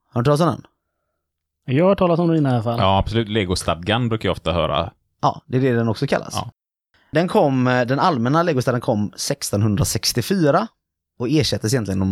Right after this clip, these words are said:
Speaker 1: massvis med stadgar som har funnits flera gånger tidigare egentligen. Redan på trettonhundratalet har man hittat bevis för att Legojonstadgan eller Legostadgan existerade.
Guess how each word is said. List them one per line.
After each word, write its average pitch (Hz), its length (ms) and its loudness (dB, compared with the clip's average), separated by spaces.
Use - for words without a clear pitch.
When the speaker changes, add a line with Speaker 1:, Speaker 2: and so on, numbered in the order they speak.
Speaker 1:
massvis - 360 -4
med 127 100 -2
stadgar 101 340 -2
som 101 100 -4
har 95 80 0
funnits 98 320 -2
flera 95 240 0
gånger 98 360 -2
tidigare 104 260 0
egentligen. 104 280 -4
Redan 151 240 2
på 131 80 -2
trettonhundratalet 135 640 0
har 151 80 2
man 143 120 2
hittat 120 220 -2
bevis 117 380 0
för 101 80 2
att 92 120 -2
Legojonstadgan 92 1000 0
eller 90 140 0
Legostadgan 95 760 -4
existerade. - 560 -4